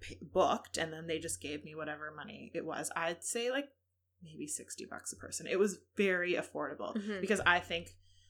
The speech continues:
Speaker 1: if I was a bridesmaid, I would want that treatment. So
Speaker 2: Mm-hmm.
Speaker 1: that's what happened.
Speaker 2: Well, especially if you're going away
Speaker 1: Yeah.
Speaker 2: like that, the
Speaker 1: Mm-hmm.
Speaker 2: assumption that if you want everyone to be there, you kinda have to make sure that everyone feels included.
Speaker 1: Yeah,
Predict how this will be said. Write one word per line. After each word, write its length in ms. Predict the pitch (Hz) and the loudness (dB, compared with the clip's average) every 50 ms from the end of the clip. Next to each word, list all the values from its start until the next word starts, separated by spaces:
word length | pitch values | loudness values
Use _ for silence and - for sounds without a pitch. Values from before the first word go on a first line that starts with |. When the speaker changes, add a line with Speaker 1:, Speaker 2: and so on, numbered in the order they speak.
| - - | -20 -8
Speaker 1:
if 140 | - - 165 - | -6 -6 -4 0
I 200 | - 156 156 160 | 0 0 0 0
was 100 | 165 170 | -2 0
a 40 | 160 | 0
bridesmaid, 360 | 170 156 156 151 - 160 147 | 0 0 0 -2 -4 -2 0
I 160 | 123 147 151 | 0 2 4
would 140 | 156 170 165 | 2 2 2
want 220 | 185 190 190 190 | 2 0 0 2
that 180 | - 294 - - | 2 2 2 2
treatment. 480 | - - 226 220 - - 254 277 277 - | 0 -2 -2 -2 -2 -2 -2 0 2 2
So 160 | 208 196 214 | 4 6 6
Speaker 2:
Mm-hmm. 100 | 254 415 | 6 6
Speaker 1:
that's 280 | - 160 - - - - - | 6 4 0 -2 -6 -8 -4
what 160 | 165 147 - | -2 -2 -2
happened. 560 | - - 127 - - - - 247 285 339 359 - - - - - | -2 -2 -2 -2 -2 -2 -2 -2 0 0 -2 -4 -6 -8 4 10
Speaker 2:
Well, 140 | 294 302 277 | 12 12 12
especially 440 | 214 269 - - 269 - - 415 427 403 | 12 12 10 10 8 8 10 10 10 10
if 100 | 359 - | 10 10
you're 160 | 302 254 190 | 8 6 6
going 440 | 175 - 185 175 170 165 175 175 160 | 6 8 8 8 8 6 2 0 2
away 680 | - 175 180 170 165 160 139 - - - - 196 202 - - - - - - | 6 6 6 8 8 8 8 8 8 8 6 4 0 -2 -6 -16 -20 -16 -2
Speaker 1:
Yeah. 160 | 185 175 180 | 2 4 8
Speaker 2:
like 280 | 175 160 151 165 - - | 10 10 10 8 6 6
that, 360 | 143 120 127 175 220 - - - - | 8 8 8 8 6 4 0 0 2
the 80 | 185 | 4
Speaker 1:
Mm-hmm. 60 | 180 180 | 4 4
Speaker 2:
assumption 520 | 175 - 165 156 165 - - 190 190 185 | 4 4 2 0 2 2 2 2 2 4
that 140 | 180 160 - | 4 4 4
if 140 | - - - | 4 2 4
you 100 | 190 196 | 4 6
want 180 | 196 208 226 - | 8 8 8 6
everyone 360 | - 156 160 165 170 170 170 170 | 6 6 6 6 6 6 2 0
to 100 | 175 - | -2 -4
be 160 | - 143 143 | -4 -2 2
there, 140 | 156 170 180 | 4 4 4
you 180 | 180 175 165 - - | 4 2 0 -2 -2
kinda 180 | - 170 165 165 | -4 -4 -4 -4
have 220 | - 160 156 - - | -4 -6 -6 -4 -4
to 100 | 175 156 | -4 -4
make 140 | 147 131 - | -2 -2 -2
sure 140 | - - 170 | 0 0 0
that 100 | 165 156 | 2 2
everyone 300 | 180 170 160 156 156 143 | 0 0 0 -2 -4 -6
feels 240 | - - - - - - | -4 -2 -2 -2 -2 -4
included. 500 | - - - - - - 240 - - - _ - | -8 -4 -2 0 2 2 2 2 0 -2 _ -4
Speaker 1:
Yeah, 180 | 208 196 170 | -2 -2 0